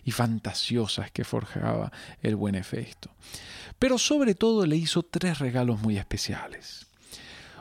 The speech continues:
Un perro de caza que siempre conseguía atrapar a su presa, una jabalina que jamás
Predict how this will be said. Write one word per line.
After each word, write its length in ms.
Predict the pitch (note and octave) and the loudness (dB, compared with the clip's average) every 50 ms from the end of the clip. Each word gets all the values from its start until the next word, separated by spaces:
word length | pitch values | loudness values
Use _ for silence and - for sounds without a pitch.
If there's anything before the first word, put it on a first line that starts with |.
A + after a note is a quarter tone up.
| - _ _ | -20 _ _
Un 200 | - A3+ A#3 G#3+ | 2 2 2 2
perro 400 | - - G#3+ G#3 G3 F#3+ F3+ D#3 | 4 4 4 4 4 2 2 2
de 120 | C#3 B2+ - | 2 0 0
caza 520 | - B2 B2+ C#3 - - - F3 F3+ - _ _ _ | 0 0 0 0 0 -2 -2 -4 -6 -8 _ _ _
que 120 | - A#2+ | 0 2
siempre 840 | - - - D#3+ F3 E3+ D#3 D3+ C#3+ C3+ B2 B2+ A#2+ A2+ A2 C3 D#3 F3+ - | 2 2 4 4 6 6 6 4 2 0 0 0 0 0 -2 -4 -8 -10 -12
conseguía 720 | - - C3+ B2 A2+ - - A2 A2+ A2 A2+ A#2 A#2 A2+ - - - _ _ | -4 0 0 2 2 0 0 0 2 2 2 2 2 2 0 -2 -6 _ _
atrapar 640 | - A#2+ A#2+ - A2 G#2+ - G#2+ G#2+ G#2 G#2 - - _ _ _ - | -4 -2 -2 0 -2 0 0 0 0 0 -2 -4 -10 _ _ _ -4
a 100 | D3 A2 | -4 -2
su 180 | - - G#2+ - | -2 -4 -4 -4
presa, 460 | - G#2 G2 A2 - - E3 G#3+ - _ - - _ _ _ - - - - - - - - - _ - | -2 -2 -2 -2 -2 -2 -2 -4 -4 _ -14 -20 _ _ _ -20 -20 -20 -20 -20 -20 -20 -20 -14 _ 0
una 240 | A#3+ B3 A#3 G3+ - | 2 4 4 4 4
jabalina 600 | - D#3 B2 A2+ A2 A2+ A#2 B2 C3+ D3 - - - _ _ | 6 6 6 8 6 6 4 4 2 2 0 -2 -6 _ _
que 120 | - F3+ D3 | 2 2 4
jamás 720 | - - D3 C#3 D3+ F3 G3 G3 - - - - - - | 4 2 2 2 2 2 2 0 0 -2 -4 -6 -8 -12